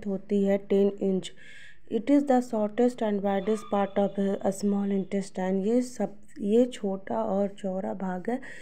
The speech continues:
छोटी आंत का। Its structure is C shaped। इसकी जो structure, इसकी जो बनावट होती है, संरचना होती है, वो सी शेप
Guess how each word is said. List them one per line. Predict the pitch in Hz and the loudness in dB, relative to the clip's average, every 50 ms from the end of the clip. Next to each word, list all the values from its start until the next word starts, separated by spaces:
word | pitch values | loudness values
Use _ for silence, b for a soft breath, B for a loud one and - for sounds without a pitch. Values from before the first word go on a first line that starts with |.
| B B B B B | B B B B B
छोटी | - - 208 208 208 - 226 214 208 208 208 - | -8 -4 -4 -4 -2 -2 -2 -2 -2 -2 -4 -4
आंत | 196 196 196 196 196 - - - - | -2 -2 -2 -2 -6 -12 -14 -8 -6
का। | 190 185 180 - B B B B B B B B - - - - - - - - - - - - | -4 -4 -4 -6 B B B B B B B B -16 -16 -18 -18 -18 -18 -16 -16 -16 -10 -2 0
Its | 233 233 233 - | 0 0 0 2
structure | - 214 202 208 208 - 208 196 196 - - - 226 214 196 | 2 2 2 2 0 0 0 0 0 0 -2 -2 0 2 2
is | 208 202 208 - - - | 2 2 0 -2 -6 -2
C | 196 202 208 | -2 -2 -2
shaped। | 208 - - 190 180 180 - - | -2 0 0 0 0 -2 -4 -4
इसकी | 214 196 - - - - 240 | -4 -4 -4 -4 -2 -2 -2
जो | 208 - 214 208 196 196 | 0 2 2 2 2 0
structure, | 202 - - - 196 190 190 - - 220 214 | 0 -4 -6 -4 -4 -4 -4 -4 -2 -2 0
इसकी | 202 196 208 - - 220 220 214 B B B B B B B B B | -2 -2 -4 -4 -4 -4 -4 -4 B B B B B B B B B
जो | 202 214 175 | 4 6 6
बनावट | 175 208 202 196 196 196 196 190 190 233 240 - - | 6 6 2 4 2 0 0 0 0 0 0 0 0
होती | 202 196 196 - - 196 196 | -2 -2 -2 -2 -4 -2 -2
है, | 196 | -2
संरचना | 196 - 208 196 196 202 202 196 196 - 214 214 220 | -2 -2 -2 0 2 2 2 0 0 0 -2 0 0
होती | 214 196 180 - - 208 202 | 0 -2 -2 -2 -2 0 0
है, | 208 202 | 2 2
वो | 185 185 202 208 214 | 0 0 0 0 0
सी | 208 - - - 214 214 220 | 0 -2 -6 -6 -4 -4 -4
शेप | 214 - - 202 208 202 | -6 -4 -4 -4 -2 -2